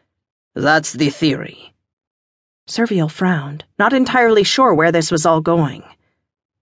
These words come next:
"What do you want from me?" "I need you to travel to Wyoming and retrieve her before she can be disposed of."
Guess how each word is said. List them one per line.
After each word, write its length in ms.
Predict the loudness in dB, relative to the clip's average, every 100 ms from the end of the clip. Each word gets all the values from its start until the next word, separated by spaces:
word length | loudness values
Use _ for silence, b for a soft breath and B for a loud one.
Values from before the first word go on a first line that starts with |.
| _ -8
"What 300 | -2 0 2
do 80 |
you 80 | 4
want 200 | 4 2
from 200 | -2 -2
me?" 340 | -4 -6 -14 _ _ _ _ _ _ _ _ -8
"I 140 | 0
need 220 | 2 2
you 80 | 2
to 120 | 0
travel 380 | 0 2 2 2
to 140 | 2 2
Wyoming 640 | 4 4 2 0 -4 -2
and 120 | -2
retrieve 540 | -2 -4 -2 2 2 0
her 180 | -4
before 320 | -4 0 2 2
she 140 | 0
can 180 | 0 0
be 120 | 0
disposed 600 | 0 -2 0 0 -2 -6
of." 380 | -12 -14 -20